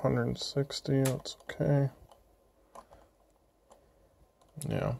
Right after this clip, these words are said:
very blinding. Okay, that's, that's cool. Let's see how far it'll go. We're gonna go all the way, guys.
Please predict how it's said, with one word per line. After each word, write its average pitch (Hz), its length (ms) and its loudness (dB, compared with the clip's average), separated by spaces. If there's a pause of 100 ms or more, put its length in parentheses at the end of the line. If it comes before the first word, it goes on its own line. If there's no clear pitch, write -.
very 131 240 6
blinding. 117 840 6 (920)
Okay, 156 280 8 (720)
that's, - 340 -2
that's 135 260 6
cool. 131 360 4 (920)
Let's - 180 2
see 131 160 10
how 123 180 10
far 117 380 12
it'll 120 200 6
go. 120 320 12 (240)
We're 123 180 4
gonna 127 180 10
go 117 180 12
all 107 140 12
the 110 80 6
way, - 260 4
guys. - 400 2